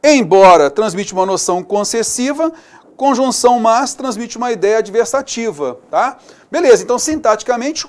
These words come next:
uma é coordenativa, é, adversativa, e a outra é subordinativa adverbial concessiva. Ó, Terror, tem a mesma ideia, nesse caso aí, nós temos o mesmo co-, tipo de conectivo? Não. Porém, ambas transmitem uma noção de contraste, de oposição.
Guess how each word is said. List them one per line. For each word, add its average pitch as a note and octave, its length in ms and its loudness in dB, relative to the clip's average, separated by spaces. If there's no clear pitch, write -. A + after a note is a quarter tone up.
uma D#4 240 0
é B3 60 -4
coordenativa, A#3+ 760 -2
é, F#3 340 4
adversativa, A3+ 880 0
e C#4+ 120 -2
a D4 80 6
outra C4 300 4
é - 20 -8
subordinativa A3 720 -6
adverbial G3+ 480 0
concessiva. F#3 1000 -10
Ó, G#3+ 80 0
Terror, G3 220 4
tem A#3+ 100 4
a A#3+ 60 6
mesma A3+ 440 -2
ideia, G3+ 640 -2
nesse F4 240 -6
caso G3+ 300 0
aí, A3 320 -4
nós F#3+ 140 -6
temos G#3+ 180 -6
o G#3+ 60 -4
mesmo G#3 260 -4
co-, G3+ 140 -10
tipo A3 260 -12
de - 60 -18
conectivo? F#3+ 720 -6
Não. A#3+ 380 0
Porém, D#4+ 540 4
ambas E4 400 2
transmitem A#3+ 540 -8
uma A3 140 -4
noção G#3+ 320 -6
de B3 100 -12
contraste, B3+ 680 -6
de D#3+ 100 -2
oposição. A#3+ 800 -4